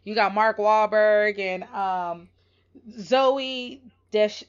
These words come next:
Deschanel, Deschanel. She plays in, um, ah, what's that show? Popular show. Cool Girl, whatever girl, something girl. I forget. Anyway, it's a comedy show. New, The New Girl. There it is. The New Girl.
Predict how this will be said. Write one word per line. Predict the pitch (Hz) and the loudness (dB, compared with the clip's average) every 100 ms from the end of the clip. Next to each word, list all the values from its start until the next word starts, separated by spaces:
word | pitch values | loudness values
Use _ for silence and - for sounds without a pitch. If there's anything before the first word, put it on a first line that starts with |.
| 190 | -8
Deschanel, | 208 208 247 240 285 277 285 285 | 0 2 0 -4 -10 -6 -4 -4
Deschanel. | 240 214 233 233 262 254 254 254 247 _ _ | -4 -2 -2 -4 -10 -6 -4 -6 -10 _ _
She | 240 | -16
plays | 214 240 214 208 | -6 -2 0 -2
in, | - 208 196 | -6 -10 -8
um, | 185 180 170 165 165 _ - - _ _ _ _ _ _ | -6 -8 -10 -14 -20 _ -20 -20 _ _ _ _ _ _
ah, | 208 226 226 214 196 | -2 2 4 4 2
what's | 190 185 | 0 -4
that | - 170 - _ _ | -6 -10 -12 _ _
show? | - - 165 165 151 _ _ | -18 -10 -8 -8 -12 _ _
Popular | 175 160 104 156 | -10 -10 -10 -14
show. | - 120 110 - _ | -14 -12 -12 -14 _
Cool | - 233 220 | -6 -4 -4
Girl, | 208 202 196 196 | -4 -4 -4 -6
whatever | 196 175 185 180 | -6 -6 -6 -8
girl, | 175 180 175 175 | -10 -8 -6 -8
something | 175 180 - - | -8 -10 -10 -16
girl. | - - 143 _ | -16 -14 -16 _
I | 208 | -12
forget. | 170 147 156 - | -12 -12 -14 -10
Anyway, | - 247 180 - - _ _ _ _ _ _ _ _ _ _ _ _ _ - | -4 -4 -4 -8 -10 _ _ _ _ _ _ _ _ _ _ _ _ _ -2
it's | 277 269 | 0 0
a | |
comedy | 262 240 226 214 | -2 -2 -2 -2
show. | 220 202 | 0 2
New, | 254 330 | 2 2
The | 196 | 2
New | 233 285 | 0 0
Girl. | 226 190 160 - | -4 -6 -6 -2
There | 226 202 | 0 0
it | |
is. | 180 175 - | -2 -6 -8
The | 202 | -6
New | 226 214 | -4 -4
Girl. | 175 214 208 | -6 -12 -14